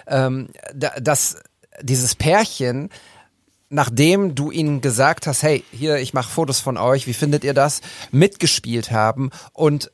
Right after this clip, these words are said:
ähm, du hast uns diese anderen Bilder ja auch zur Verfügung gestellt, damit wir drüber sprechen. Ähm, na klar,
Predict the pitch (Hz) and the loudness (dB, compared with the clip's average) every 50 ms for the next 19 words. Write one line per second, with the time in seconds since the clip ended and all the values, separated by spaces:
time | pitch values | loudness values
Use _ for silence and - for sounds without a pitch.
0 | _ - 143 135 135 - - 131 123 139 156 - - 151 120 - 147 135 117 135 | _ -6 -6 -4 -6 -6 -8 -4 0 0 2 2 0 -2 -4 -4 -4 -2 -2 -2
1 | - 127 151 165 170 156 147 131 151 156 156 156 143 135 113 117 151 - - - | 0 0 0 2 2 2 4 4 4 4 4 4 4 4 2 2 0 -2 -4 -8
2 | 147 - 143 - - 160 170 175 170 160 160 151 - - 156 165 160 147 151 147 | -8 -8 -8 -6 -4 -4 -2 -2 -4 -4 -6 -8 -6 -6 -4 -4 -4 -4 -2 -4
3 | 143 139 - 151 135 143 135 135 131 123 - - - 139 143 - 175 165 - - | -4 -4 -4 -6 -4 -2 0 0 0 -2 -2 -2 -2 -2 -2 -2 -6 -8 -8 -12
4 | - - - - _ - 160 156 143 151 - - _ _ _ _ _ 143 143 143 | -18 -20 -20 -20 _ 2 4 4 4 2 0 -6 _ _ _ _ _ -4 -4 -2
5 | - - 156 147 127 101 - | 0 2 4 4 4 2 0